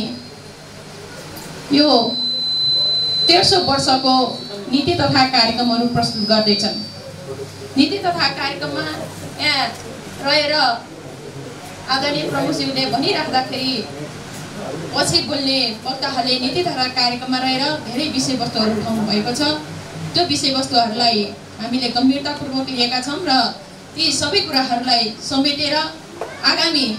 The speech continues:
कार्यक्रममा लैजाँदाखेरि लैजाने कुरा पनि मैले घोषणा गर्न चाहन्छु।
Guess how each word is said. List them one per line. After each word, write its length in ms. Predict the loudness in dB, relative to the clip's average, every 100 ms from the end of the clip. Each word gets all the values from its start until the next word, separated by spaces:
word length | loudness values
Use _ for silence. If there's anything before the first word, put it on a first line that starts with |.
| -8 -14 -16 -16 -16 -14 -12 -10 -10 -10 -10 -4 2
कार्यक्रममा 460 | 2 2 0 0 2
लैजाँदाखेरि 640 | 0 0 -2 -2 -2 0 0 -4 -10 -14 -8 2
लैजाने 340 | 4 6 4 4
कुरा 140 | 2 2
पनि 140 | 2 2
मैले 220 | 2 -2
घोषणा 300 | -4 -4 -4
गर्न 180 | -2 -2
चाहन्छु। 400 | 0 -2 -2 -4